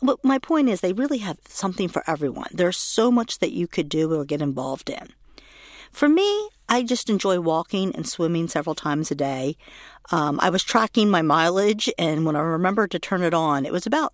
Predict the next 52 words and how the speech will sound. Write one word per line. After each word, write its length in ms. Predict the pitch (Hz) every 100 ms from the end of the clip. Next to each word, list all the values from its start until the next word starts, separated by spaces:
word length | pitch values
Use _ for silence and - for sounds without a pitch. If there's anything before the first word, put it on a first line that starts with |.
| _ -
seven 520 | - - 208 208 196
to 140 | 196 -
eight 140 | 180
miles 320 | 170 151 151
a 60 | 139
day. 380 | 143 - - - - - - - - -
Um, 320 | - 147 143 - -
and 180 | 185
then, 240 | 175 175 165
like 240 | - 165 -
I 80 |
said, 240 | 156 151 143
at 80 | 135
the 80 |
condo, 540 | - 175 165 165 160 156
the 100 | 143
pools, 500 | - 196 185 180 - - -
they're 160 | 180 170
actually 340 | 170 - 170
heated. 440 | 147 175 170 220 -
Some 200 | 170 160
of 100 | 160
them, 220 | 156 143 -
of 120 | 165
the 80 | 160
four 300 | - 180 170
pools, 460 | - 170 165 202 - - -
some 220 | - 175
of 100 | 160
them 140 | 160
are 80 | 151
heated. 420 | - 165 185 185
So 520 | - 151 139 143 139 - - - -
I 120 | 160
was 180 | 156 160
in 160 | 165 165
those, 380 | 151 156 156 156
and 180 | 151 139
they're 140 | -
open 220 | 240 311
to 100 | 277
eleven 320 | 185 156 170 147
o'clock 300 | - 151 -
at 140 | -
night, 300 | 151 135 165 -
and 120 | 165
they're 120 | 143
all 180 | 156 170
lit 220 | 165 156
up 260 | 147 160 151
and 140 | 135
beautiful. 600 | 143 147 143 - 139 131